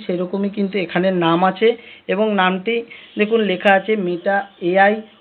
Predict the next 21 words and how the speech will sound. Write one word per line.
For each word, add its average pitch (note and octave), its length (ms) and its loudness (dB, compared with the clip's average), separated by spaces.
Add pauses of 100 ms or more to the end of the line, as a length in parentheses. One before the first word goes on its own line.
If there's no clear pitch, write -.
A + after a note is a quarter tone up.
(140)
with G#3 240 -4
Llama F3+ 380 -4
three। G#3+ 340 -6
এটি G#3 200 -6
একটি G#3 200 -6
Llama F#3 300 -2
three G3+ 240 -4
নতুন G3+ 400 0
ধরনের A3 260 2 (360)
প্রোডাক্ট G#3 360 0
লঞ্চ, A3+ 260 -2 (120)
সেই F#3 100 -6
ক্ষেত্রে G#3 320 -6
বলা G3+ 180 0
হচ্ছে, G3 200 -4
অর্থাৎ G3 440 -2
লার্জ F3 540 2
ল্যাঙ্গুয়েজ, G3+ 800 0 (500)
আহ, G#3 220 0
Meta F#3+ 280 -2
এআই, G#3 440 -2